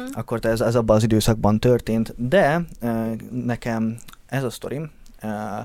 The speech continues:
a, egy olyan leányzóval történt, akivel fiatalkorunkban, ö, még gimibe, ö, voltunk együtt, még nagyon, ö, nagyon zsenge és zöldfülű korunkban, és, ö,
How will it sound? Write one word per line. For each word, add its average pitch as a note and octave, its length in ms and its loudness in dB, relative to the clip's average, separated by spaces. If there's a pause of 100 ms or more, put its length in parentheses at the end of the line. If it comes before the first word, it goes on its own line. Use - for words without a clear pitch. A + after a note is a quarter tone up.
(520)
a, G2 460 -2 (580)
egy G#2+ 340 -8
olyan A#2+ 200 0
leányzóval G#2 680 -2
történt, G#2+ 460 -6
akivel G2+ 580 -10
fiatalkorunkban, G2+ 1080 -8
ö, F2+ 320 -10
még G2+ 220 -10
gimibe, A2+ 640 -4
ö, G#2+ 260 -8
voltunk A2+ 400 -8
együtt, A2+ 280 -6
még G2+ 240 -8
nagyon, G#2+ 320 -8
ö, - 220 -10 (480)
nagyon G2+ 480 -4
zsenge G#2 640 -4
és G#2 240 -12
zöldfülű A2 440 -4
korunkban, D3+ 600 -4 (320)
és, A#2 520 -2
ö, A#2+ 240 -2